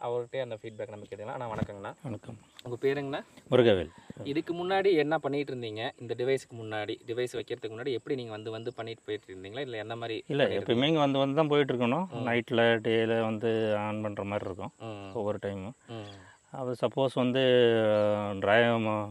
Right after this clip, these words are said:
Speaker 2: தண்ணி வடிஞ்சிடுச்சுனாலும்
Speaker 1: ம்.
Speaker 2: நம்ம வந்து, வந்து ஆஃப் பண்ற மாதிரி இருக்கும்.
Speaker 1: ம்.
Speaker 2: So அப்போ வந்து ர-, கொஞ்சம் நம்ம டிஸ்டன்ஸ்ல இருந்து நம்ம வரோம்னா அப்போ அங்க தண்ணி ஓடிக்கிட்டே இருக்கும்.
Speaker 1: வெறும் மோட்டர்
Speaker 2: வெறும்
Speaker 1: ஓடிட்டு
Speaker 2: மோட்டர் ஓடிக்கிட்டு இருக்கும். அது கொஞ்சம் ட்ரை ரன் சப்போர்ட்லாம் இருக்கும்.
Speaker 1: ம்.
Speaker 2: So அதனால வந்து ஆட்டோமேட்டிக் ஆஃப் ஆயிரும் கொஞ்ச நேரத்துல.
Speaker 1: ஆ.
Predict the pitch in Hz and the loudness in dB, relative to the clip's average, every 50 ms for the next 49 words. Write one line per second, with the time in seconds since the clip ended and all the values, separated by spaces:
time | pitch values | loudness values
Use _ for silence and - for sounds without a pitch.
0 | 104 - - 120 117 131 147 135 120 120 147 151 143 151 135 123 143 131 120 113 | -10 -4 0 2 4 6 8 8 8 8 8 4 2 0 -2 0 0 2 2 4
1 | 117 160 208 226 - - 104 107 104 101 101 - - - _ _ - 151 143 139 | 4 2 0 0 -4 -12 -16 -14 -14 -14 -16 -18 -20 -20 _ _ -4 0 0 2
2 | 139 135 131 127 131 135 151 151 147 139 131 127 117 120 143 151 139 123 127 123 | 4 4 4 4 4 4 6 6 6 6 8 8 6 6 8 10 10 10 8 6
3 | - 131 110 117 110 113 120 110 110 107 98 101 98 101 - _ - 107 104 104 | 2 0 2 2 2 4 2 2 2 2 0 -2 -4 -6 -6 _ -14 -10 -2 0
4 | 123 113 110 135 123 123 131 147 135 131 127 127 123 123 123 120 123 123 120 120 | 0 2 4 4 4 4 4 4 6 8 8 8 6 6 2 2 2 2 2 2
5 | 117 120 120 120 123 120 113 113 127 120 - 151 135 - 135 123 123 127 131 127 | 4 4 6 6 6 4 6 4 4 4 4 0 -2 0 0 0 0 2 4 4
6 | 120 120 120 120 117 120 117 151 202 226 196 156 160 147 135 127 127 127 127 117 | 6 6 4 4 2 0 0 0 0 0 2 4 4 4 6 6 6 6 6 4
7 | - - - - - - _ _ - 139 143 135 131 131 131 127 120 120 143 135 | 0 -6 -20 -20 -20 -20 _ _ 2 2 4 8 8 8 8 6 6 6 8 8
8 | 127 104 90 - - _ 131 131 123 127 127 127 127 120 123 117 123 139 147 156 | 8 6 4 -2 -8 _ -2 -2 0 0 -2 -2 -2 0 2 4 6 6 6 8
9 | 160 156 143 147 151 143 139 139 127 117 120 135 196 170 147 135 127 127 123 117 | 8 8 8 8 8 8 8 6 4 4 2 4 4 4 6 6 4 4 4 6
10 | 123 123 127 135 131 135 131 135 131 127 127 117 - 123 113 123 117 - 135 123 | 10 12 12 12 12 10 8 6 4 4 2 0 0 -2 0 0 -2 0 2 2
11 | 113 107 104 104 107 - - - 117 117 107 101 - 139 123 117 117 117 127 127 | 2 2 0 -2 -6 -6 -6 -10 -12 -10 -8 -6 -2 0 0 2 2 2 4 4
12 | 123 123 123 120 123 113 113 113 117 110 110 110 123 117 117 110 110 - - 123 | 4 4 4 4 4 4 2 2 2 0 -2 -2 -2 0 0 0 0 2 4 4
13 | 107 104 104 104 95 101 104 101 101 - - 98 101 - - - 113 113 107 104 | 4 4 2 0 -4 -6 -6 -8 -8 -8 -8 -8 -10 -10 -8 -6 -6 -4 -4 -4
14 | 101 98 95 98 | -6 -8 -8 -10